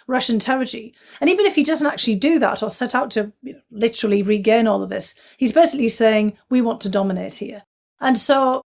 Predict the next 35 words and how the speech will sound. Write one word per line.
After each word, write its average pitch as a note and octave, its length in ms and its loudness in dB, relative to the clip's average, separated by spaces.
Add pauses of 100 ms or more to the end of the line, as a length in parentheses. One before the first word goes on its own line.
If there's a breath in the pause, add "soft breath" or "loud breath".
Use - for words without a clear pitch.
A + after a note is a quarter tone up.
(120)
we D4+ 220 -4
have D4 180 -4
to B3+ 100 -8
factor A#3+ 480 -4
in A#3 120 2
that A3 100 -2
we're A3 80 2
grappling B3+ 520 -2
with G#3 160 -2
somebody G#3 580 -2 (180)
and C4 180 2
some, B3+ 220 -2
a B3+ 80 -4
group C#4+ 240 0
of A#3 100 -4
people A#3 300 -2
around C#4 320 0
him G#3 140 -2
who A3 100 -4
have G#3 120 -4
very G#3+ 200 -2
expansionist G#3 680 -6
aims, G3 360 -4 (100)
and C4 240 0
they're B3 160 -2
ruthless. - 640 -6 (200 soft breath)
So D4 220 4
Putin F4+ 360 -2
has D4+ 120 0
created A3+ 600 -2 (500)
the B3 180 -2
prospects - 480 -2
of C4 100 2
a C#4 80 4
famine F#4+ 500 0